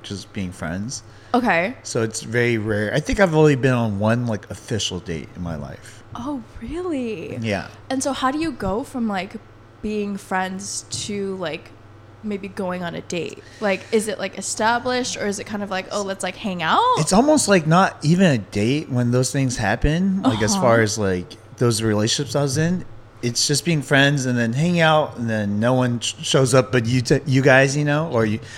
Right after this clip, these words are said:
Speaker 1: or there's, like, a specific plan where it's like, "Oh, it's just supposed to be for you guys because you guys have a common interest that no one else has."
Speaker 2: Oh.
Speaker 1: And then it just kinda builds from there, really.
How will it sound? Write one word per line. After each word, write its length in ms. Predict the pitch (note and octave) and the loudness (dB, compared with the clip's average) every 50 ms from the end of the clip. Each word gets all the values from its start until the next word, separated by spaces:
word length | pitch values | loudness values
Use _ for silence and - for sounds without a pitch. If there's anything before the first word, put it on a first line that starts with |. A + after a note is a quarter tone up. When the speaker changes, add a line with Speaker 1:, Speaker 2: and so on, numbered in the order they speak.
| - - - | -16 -8 -4
Speaker 1:
or 100 | A#2 A#2+ | -2 2
there's, 200 | A#2 B2 B2 - | 2 2 2 2
like, 100 | B2+ A2 | 0 -2
a 40 | G#2+ G#2+ | -2 -2
specific 520 | - - A#2+ - - A#2 G2 G#2+ F#2 - | -2 -2 -2 -2 -2 -2 -4 -8 -10 -8
plan 400 | - - C#3+ C#3+ D3 D3 D3+ C3+ | -6 -4 -2 0 0 0 0 0
where 80 | A2 G2+ | 0 -2
it's 120 | G2 - - | -2 -4 -6
like, 120 | F2 F2 - | -8 -6 -4
"Oh, 180 | G2 G2+ F#2+ F#2+ | -4 -2 -2 -2
it's 180 | F2 - - - | -4 -6 -8 -6
just 260 | - G2+ - - - | -6 -4 -4 -4 -4
supposed 200 | - G2 G2 - | -4 -6 -6 -6
to 60 | - | -8
be 60 | G2 F#2 | -10 -10
for 140 | - - G#2+ | -8 -6 -4
you 180 | A2+ A#2+ B2 C3+ | -2 -2 0 0
guys 240 | C#3 C3 C3 A#2+ A#2+ | 0 0 0 -2 -4
because 320 | - - G#2 F#2+ G2+ G#2 | -4 -4 -4 -4 -4 -4
you 140 | G2 G2+ G#2 | -2 -2 -2
guys 160 | G2 F#2+ - | -2 -2 -2
have 240 | - G2 F#2+ F#2 - - - | -2 -2 -2 -4 -6 -10 -12
a 80 | G2+ | -10
common 360 | - - G#2 G#2 G#2 F#2 F2 D#2 | -8 -4 -2 -2 -2 -2 -2 -4
interest 400 | G2 G#2+ - - B2+ A#2+ - - | -4 -4 -4 -4 -4 -4 -6 -6
that 120 | A2 F#2+ | -6 -4
no 100 | G2+ G#2 G2+ | -4 -2 -2
one 100 | G2+ G2+ | -2 -2
else 160 | G2 A2 - | -2 -4 -4
has." 380 | - B2 B2+ C3+ D3 D#3 - - - | -4 -2 -2 -2 -4 -6 -8 -10 -8
Speaker 2:
Oh. 680 | A#3 A#3+ A#3+ A#3+ B3 B3 B3+ C4 C4+ C4+ C#4+ D4 C#4+ C#4+ | -6 -4 -2 0 0 2 2 4 4 4 4 4 4 4
Speaker 1:
And 140 | C#4+ C#4 C4 | 4 4 4
then 240 | B3 - A#3 A3 G3+ | 4 4 2 2 0
it 300 | G3+ G3 F#3+ F#3+ F#3 - | 0 -2 -2 -4 -8 -8
just 300 | - - B2 A2+ - - | -6 -4 -4 -4 -4 -2
kinda 180 | - E3 D3 C3+ | 0 0 0 2
builds 240 | A#2+ D3 E3 E3 - | 2 2 2 2 0
from 140 | - C#3 G2+ | -2 -4 -2
there, 280 | G2 A#2 C#3 C#3+ B2 G2+ | -2 -2 -2 -2 -4 -4
really. 380 | F#2+ G2+ A#2+ B2 A2+ G#2 B2 | -2 -2 -2 -2 -2 -4 -6